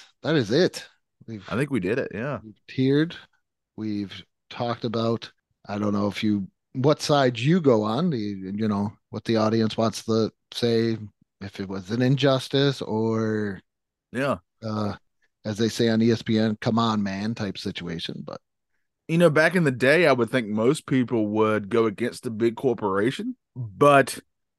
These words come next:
Speaker 2: nowadays I think that's kinda changing a little bit. So I don't really know what people think. Uh, go when, uh, on our Facebook page, Nostalgia Funhouse, let us know. What do you think?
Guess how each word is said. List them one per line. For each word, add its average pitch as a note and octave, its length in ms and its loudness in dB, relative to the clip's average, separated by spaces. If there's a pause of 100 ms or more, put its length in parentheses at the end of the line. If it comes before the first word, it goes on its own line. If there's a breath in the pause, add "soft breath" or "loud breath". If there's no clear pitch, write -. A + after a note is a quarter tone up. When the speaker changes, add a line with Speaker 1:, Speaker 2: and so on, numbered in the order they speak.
(200)
Speaker 2:
nowadays C#3+ 460 2
I A#2+ 40 4
think B2+ 180 -4
that's B2 120 -2
kinda A#2+ 240 0
changing D#3 420 -4
a G#2 60 -2
little E2+ 220 -4
bit. C#2 260 -6
So G2 120 -2
I F#2 100 2
don't C3+ 300 0 (220)
really D3+ 300 2
know F3 320 4
what G2+ 240 2 (240)
people G2+ 260 0
think. F#2 240 -4
Uh, G#2 140 2
go D3 600 2
when, B2 240 2
uh, A#2 260 6
on A#2+ 100 4
our C3+ 80 4
Facebook D#3 460 0
page, F#2 280 -2
Nostalgia A2+ 460 -2
Funhouse, C3 480 -2
let G#2+ 140 2
us C#3 120 -4
know. D3 280 -2
What F#2+ 100 -2
do A#2 60 0
you C3 40 -2
think? D3 220 -8